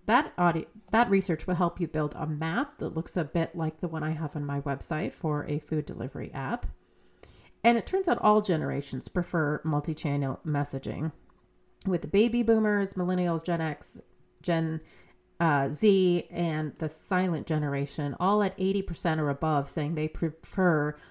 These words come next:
omni-channel marketing, saying that they b-, prefer a blend of digital and physical channels.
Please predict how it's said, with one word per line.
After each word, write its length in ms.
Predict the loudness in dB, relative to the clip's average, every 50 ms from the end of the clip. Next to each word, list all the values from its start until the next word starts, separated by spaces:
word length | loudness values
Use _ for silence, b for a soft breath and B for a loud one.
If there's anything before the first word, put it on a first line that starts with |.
| B B B 0
omni-channel 640 | 2 2 4 4 2 0 -2 -2 -2 -2 0 0 -2
marketing, 580 | -2 -2 -4 -6 -8 -8 -10 -8 -8 -10 -10 b b b b b b b
saying 180 | -2 0 2 4
that 140 | 4 4
they 160 | 4 4 2 2
b-, 160 | 2 0 0 -2 -2 -8 _ _ _ -2
prefer 500 | 0 0 0 2 4 4 4 4 2 0
a 80 | -2 -2
blend 340 | -2 0 2 2 2 2 0
of 140 | -2 -4 -4
digital 340 | -4 -4 -2 -4 -4 -4
and 160 | -4 -4 -6 -6
physical 380 | -6 -6 -6 -8 -8 -10 -10
channels. 560 | -6 -6 -4 -4 -4 -6 -6 -8 -10 -14 -18